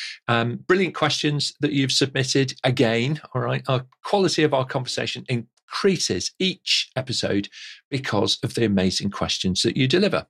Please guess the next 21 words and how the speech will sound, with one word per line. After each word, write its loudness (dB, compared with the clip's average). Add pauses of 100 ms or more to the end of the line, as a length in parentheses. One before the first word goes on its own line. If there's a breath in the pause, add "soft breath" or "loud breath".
(100)
Now 0
then, -2 (360 loud breath)
over 4
on 4
our 4
website, 0 (100)
you 2
can 0
in 0
fact -4
search 2
for 0 (400 loud breath)
the, -8
all 4
of -2
those 0
questions -4
that 0
we've 0
answered 0
today 0